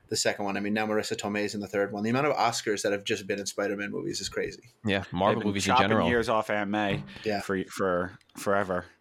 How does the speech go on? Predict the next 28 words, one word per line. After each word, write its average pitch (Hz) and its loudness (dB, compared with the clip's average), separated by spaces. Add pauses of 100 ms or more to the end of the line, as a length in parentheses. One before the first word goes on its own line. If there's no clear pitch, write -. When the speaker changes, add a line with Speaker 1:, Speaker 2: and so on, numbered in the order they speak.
(800)
Speaker 2:
Yeah. 156 6
Speaker 1:
What'd 107 0
you 127 0
say? 151 2
Speaker 3:
They've 147 10
been 143 4
chopping 175 10
years 165 8
off 156 12
Aunt 147 12
May 143 10
for 135 6
quite 151 8
some 151 8
time. 151 10 (140)
Speaker 1:
<laughs> - -2
Rosemary 339 6
Harris - 8
is - 4
a - 4
hundred 143 2
and 131 -4
ten. 117 2 (240)
Sally 151 6
Field's, 147 6
like, 156 4
a 220 6
little 254 6